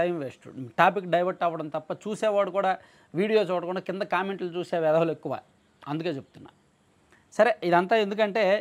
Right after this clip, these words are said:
ఇప్పుడు ఒక ఇంపార్టెంట్ టాపిక్. ఆ, చంద్రబాబు నాయుడు గారి నిర్ణయం, ఒక్క నిర్ణయం అయితే సక్సెస్ అయిందని నాకు అనిపించింది. ఒక్క నిర్ణయం. ఆయన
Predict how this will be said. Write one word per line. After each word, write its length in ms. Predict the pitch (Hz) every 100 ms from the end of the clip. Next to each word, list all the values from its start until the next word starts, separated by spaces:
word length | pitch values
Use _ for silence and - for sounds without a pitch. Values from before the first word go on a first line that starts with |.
| - 160
ఇప్పుడు 140 | 156 151
ఒక 60 | 139 170
ఇంపార్టెంట్ 400 | 214 202 180 139
టాపిక్. 320 | 131 - - 196 156 147 - _ _ _ _ _ _ -
ఆ, 40 | 123 117 110 107 - -
చంద్రబాబు 360 | 170 220 240 226
నాయుడు 180 | 202 185
గారి 160 | 180 175 143
నిర్ణయం, 320 | 165 196 214 143 156
ఒక్క 220 | - - 190
నిర్ణయం 320 | 190 233 254 202
అయితే 160 | 202 185
సక్సెస్ 280 | 160 170 -
అయిందని 280 | 165 156 170
నాకు 160 | 151 151
అనిపించింది. 440 | 156 165 156 107 92 _ _ _ 139
ఒక్క 140 | 156 170
నిర్ణయం. 260 | 160 156 165 - _ 143
ఆయన 340 | 156 160 185